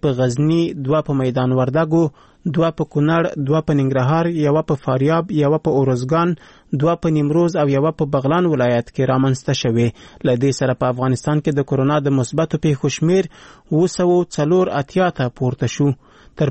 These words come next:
پرون ورځې پورې له دې امله د مړو شوو افغانانو شمیر درویشت ښودل شوی و. د کرونا ویروس د مخنیوي لپاره په اکثرو ښارونو کې ګرځبندیز لګېدلی دی او یو شمیر ښارونو کې نوی دغه ګام پلی کیږي.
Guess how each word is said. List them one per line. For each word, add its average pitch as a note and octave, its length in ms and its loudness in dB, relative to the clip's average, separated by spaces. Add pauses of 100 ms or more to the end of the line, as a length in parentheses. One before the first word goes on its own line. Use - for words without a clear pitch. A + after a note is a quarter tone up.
پرون D3+ 260 2
ورځې E3 360 0
پورې E3 280 2
له C#3+ 60 2
دې C#3 160 0 (120)
امله E3 260 2
د D3+ 100 -2 (120)
مړو C#3 260 0
شوو E3 240 2
افغانانو C#3+ 560 0
شمیر F3+ 260 0 (240)
درویشت D#3+ 420 -2 (140)
ښودل C3 360 0
شوی C3 340 0
و. C3+ 120 2 (540)
د C3+ 140 0
کرونا C3+ 340 0
ویروس C#3 360 0
د C#3+ 160 0
مخنیوي D3 320 -2
لپاره E3+ 420 0 (420)
په E3 80 0 (100)
اکثرو F3 340 0
ښارونو E3+ 500 0
کې E3 220 0
ګرځبندیز C#3+ 560 0 (100)
لګېدلی B2 580 0
دی C3 140 2 (140)
او C3 100 0
یو D3 260 2
شمیر D3 280 -2
ښارونو D#3+ 440 0
کې F3 140 2 (540)
نوی F3 260 2
دغه C3+ 260 -2 (100)
ګام E3 180 2 (260)
پلی B2+ 260 0
کیږي. C#3+ 480 0